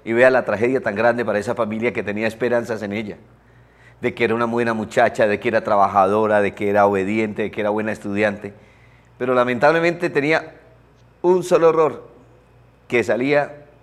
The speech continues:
y se jartaba, pues. Que abajo chivea el dolor tan grande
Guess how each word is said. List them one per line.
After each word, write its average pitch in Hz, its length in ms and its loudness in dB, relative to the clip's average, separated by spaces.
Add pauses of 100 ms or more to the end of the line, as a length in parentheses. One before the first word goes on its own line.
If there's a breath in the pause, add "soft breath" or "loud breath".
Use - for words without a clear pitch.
(140)
y 110 100 -6
se 95 160 -2
jartaba, 101 480 -6
pues. 104 240 -10 (720)
Que 95 80 -4
abajo 92 160 0
chivea 90 320 -2
el 87 80 -2
dolor 87 240 0
tan 92 160 -2
grande 92 320 -2